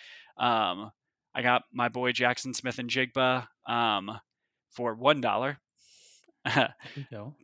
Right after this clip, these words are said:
Speaker 1: Damon Demas, who is, some people are thinking he's gonna be the next great receiver, for twenty-five, uh, Bijan Robinson for forty-one, and Devonta Smith for fifty-two dollars. So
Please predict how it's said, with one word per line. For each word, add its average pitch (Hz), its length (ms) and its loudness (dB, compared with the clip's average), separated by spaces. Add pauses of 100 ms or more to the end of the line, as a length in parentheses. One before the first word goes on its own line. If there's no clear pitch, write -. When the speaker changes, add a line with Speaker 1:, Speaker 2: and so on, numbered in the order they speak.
(120)
Speaker 1:
Damon 135 400 6
Demas, 131 600 0 (240)
who 120 340 -2
is, 117 720 -4 (840)
some 123 280 -2
people 131 340 0
are 113 300 2 (220)
thinking 123 340 -6
he's 113 200 -8
gonna 120 140 -6
be 120 100 -6
the 117 220 -6
next 117 300 -4
great 110 400 -6
receiver, 127 560 -4 (340)
for - 100 -12
twenty-five, 123 840 2 (420)
uh, 107 400 0 (300)
Bijan 123 320 2
Robinson 117 440 0
for 110 100 -14
forty-one, 113 640 -4
and 113 580 -6
Devonta 117 480 -2
Smith - 640 -2
for - 180 -10
fifty-two 127 460 -4
dollars. 92 340 0
So 117 340 2